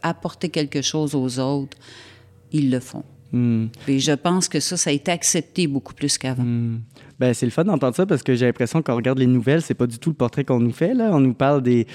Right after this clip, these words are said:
Speaker 2: des, du, des mauvais traitements, on nous parle du fait que, justement, il y a plus de contact intergénérationnel.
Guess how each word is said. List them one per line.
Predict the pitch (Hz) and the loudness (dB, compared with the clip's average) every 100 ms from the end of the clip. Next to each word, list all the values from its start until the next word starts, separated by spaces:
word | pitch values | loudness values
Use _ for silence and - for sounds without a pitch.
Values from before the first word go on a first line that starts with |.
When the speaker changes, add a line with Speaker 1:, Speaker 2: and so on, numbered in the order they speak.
| - - 123 | -18 -14 0
Speaker 2:
des, | 127 123 | 4 4
du, | 113 117 | 0 0
des | 131 127 | 2 4
mauvais | 127 123 | 4 2
traitements, | - - 131 139 151 151 | 0 0 4 4 4 4
on | 143 | 4
nous | 123 | 4
parle | 127 127 | 2 0
du | 117 | -2
fait | 113 135 | -2 0
que, | 127 | 2
justement, | 113 127 117 131 | 0 2 4 4
il | |
y | 120 | 4
a | |
plus | - - | 2 -8
de | - | -2
contact | 127 117 131 120 | -2 0 -2 0
intergénérationnel. | 113 117 113 117 113 110 113 123 143 | 0 0 0 0 0 0 0 2 0